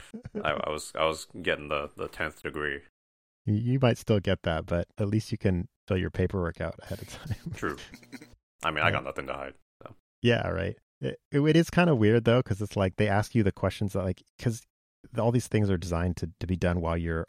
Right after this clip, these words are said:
Speaker 1: on the plane, like, while you're traveling there. So, like, "Did you bring X with you? Did you bring Y with you?" Um, and I'm, like, filling this thing out,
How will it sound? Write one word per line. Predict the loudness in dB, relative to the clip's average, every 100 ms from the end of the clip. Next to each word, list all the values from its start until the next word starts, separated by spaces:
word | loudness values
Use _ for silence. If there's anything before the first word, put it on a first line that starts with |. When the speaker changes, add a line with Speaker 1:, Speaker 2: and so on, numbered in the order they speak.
| -4
Speaker 1:
on | -4 -2
the | -6
plane, | -4 -2 0 -2 -4
like, | -6 -4
while | -2 -2
you're | -2
traveling | -2 -2 0 -2
there. | 0 0 -2 -6 _ _ -6
So, | 0
like, | 0 -2 _ 2
"Did | 4
you | 4
bring | 4 2 2 -4 -4 -2
X | -2 -4
with | -6 -2
you? | -2
Did | 2
you | 2
bring | 4 2
Y | 2 2 2
with | -2 -4
you?" | -4 -6 _ _ _ _ -4
Um, | -2 -2 -6 _ _
and | -4 -2
I'm, | 0
like, | -2 -2
filling | -2 0 0
this | -2
thing | -4 -4
out, | -4